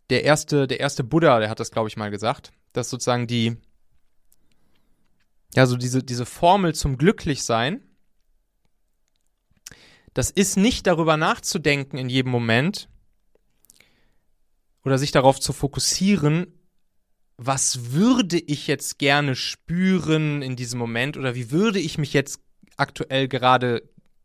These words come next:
am allerliebsten fühlen? Und ha, ist ja scheiße, dass ich mich gerade nicht so fühle, wie ich mich jetzt eigentlich gerne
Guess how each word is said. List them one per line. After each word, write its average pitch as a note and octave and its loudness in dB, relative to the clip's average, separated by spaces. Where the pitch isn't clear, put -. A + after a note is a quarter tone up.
am D3 -2
allerliebsten D#3 0
fühlen? G#3 0
Und C#3+ -2
ha, E3 4
ist D3+ 0
ja C#3+ -2
scheiße, F3 2
dass C#3+ -2
ich C#3+ -8
mich D3+ -8
gerade C#3 2
nicht D3 -2
so D3+ -2
fühle, C#3+ -4
wie D3 -2
ich D3 -6
mich C#3 -6
jetzt C#3+ -4
eigentlich C#3 -2
gerne C3 -2